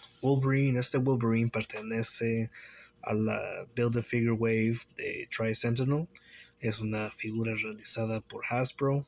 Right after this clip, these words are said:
de Marvel Legends Series, como pueden ver. Arriba de la caja pueden ver ahí que es de Build a Figure Tri-Sentinel.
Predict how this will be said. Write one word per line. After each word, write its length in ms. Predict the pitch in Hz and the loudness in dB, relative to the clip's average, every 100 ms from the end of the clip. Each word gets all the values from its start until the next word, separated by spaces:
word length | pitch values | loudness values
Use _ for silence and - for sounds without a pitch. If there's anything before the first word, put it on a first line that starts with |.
| - | -8
de 260 | 110 107 107 | -12 -10 -8
Marvel 340 | 110 107 107 | -6 -6 -2
Legends 320 | 113 113 110 | -2 0 0
Series, 680 | - 139 143 151 160 - - - _ | 2 4 4 2 0 -2 -4 -10 _
como 180 | - - | -18 -12
pueden 360 | - 110 107 110 | -4 -2 -2 -2
ver. 240 | 123 147 - - - - - - - - - - | 0 -2 -6 -14 -16 -14 -14 -14 -16 -20 -18 -4
Arriba 440 | 131 113 107 110 | 0 2 2 2
de 80 | 110 | 2
la 100 | 110 | 0
caja 220 | 127 123 | -2 -4
pueden 340 | 131 113 110 107 | -2 -2 0 0
ver 140 | 110 | -2
ahí 160 | 107 107 | -2 -4
que 180 | 110 | -4
es 200 | 107 - | -4 -6
de 280 | - 104 98 - - | -8 -10 -12 -16 -4
Build 240 | 117 110 | -2 -2
a 60 | 110 | -4
Figure 500 | - 110 107 110 107 | -4 -4 -2 -2 -4
Tri-Sentinel. 960 | - 110 110 - 120 127 123 127 131 | -2 -2 0 0 0 2 2 2 2